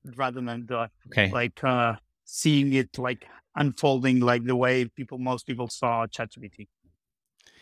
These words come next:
Speaker 2: Kevin, was that your first Shopify app? Remove background, add it to video, boom?
Speaker 1: Yes, that was, uh,
Speaker 2: It
Speaker 1: our
Speaker 2: was.
Speaker 1: first Shopify app. Yes.
Speaker 2: How did it do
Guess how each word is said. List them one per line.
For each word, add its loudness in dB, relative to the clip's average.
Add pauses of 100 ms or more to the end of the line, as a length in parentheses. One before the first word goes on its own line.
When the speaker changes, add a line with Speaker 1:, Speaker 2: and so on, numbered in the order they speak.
(120)
Speaker 2:
Kevin, 4
was 2
that 6
your 6
first 0
Shopify 0
app? -2 (680)
Remove 0
background, 2 (100)
add 4
it 0
to -6
video, 0 (180)
boom? -2 (920)
Speaker 1:
Yes, 0 (100)
that -4
was, 0
uh, 2 (100)
Speaker 2:
It -12
Speaker 1:
our -4
Speaker 2:
was. -8
Speaker 1:
first -4
Shopify -8
app. -20 (220)
Yes. -4 (600)
Speaker 2:
How 4
did 6
it 2
do 0